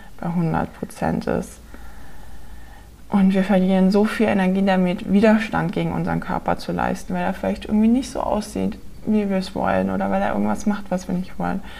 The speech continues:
sauer auf ihn zu sein. Und ja, es nervt, wenn man irgendwie vielleicht auch Symptome hat, die nicht gesund sind, aber sobald du das im ersten Schritt akzeptierst und schaust, was die Grundlage ist und, und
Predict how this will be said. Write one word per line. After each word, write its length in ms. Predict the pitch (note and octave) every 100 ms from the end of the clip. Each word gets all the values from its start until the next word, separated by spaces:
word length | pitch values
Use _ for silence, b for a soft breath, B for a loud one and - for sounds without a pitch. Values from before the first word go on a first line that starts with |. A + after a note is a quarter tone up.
| B B -
sauer 240 | G3 G3
auf 180 | G#3 F#3+
ihn 140 | E3
zu 180 | E3+ -
sein. 360 | D#3+ D#3+ E3+ F3+ - B B B B -
Und 120 | F#3
ja, 180 | F3+ F#3+
es 140 | G#3+
nervt, 300 | G3 F#3+ A3
wenn 80 | G3
man 100 | F3+
irgendwie 240 | F#3+ F3+ F#3
vielleicht 280 | G3 F#3+
auch 100 | -
Symptome 460 | - F#3 F#3+ G3+ G3+
hat, 240 | F#3 -
die 40 | E3+
nicht 220 | E3+ F#3
gesund 300 | F3 E3 E3+
sind, 260 | - D#3+ -
aber 200 | F3 F3
sobald 320 | F3 F#3 G#3+
du 40 |
das 200 | G#3+ G#3
im 60 | -
ersten 300 | - A3 F#3+
Schritt 240 | F#3 -
akzeptierst 640 | - - G3 - - A#3+ A#3+
und 120 | F#3+
schaust, 260 | G3 F#3 F#3
was 140 | F#3+
die 140 | - G3
Grundlage 800 | - G#3 A3 A3 - F#3 F#3+
ist 220 | - F#3+ -
und, 140 | F#3 B B B B B B B
und 320 | - F#3+ F3+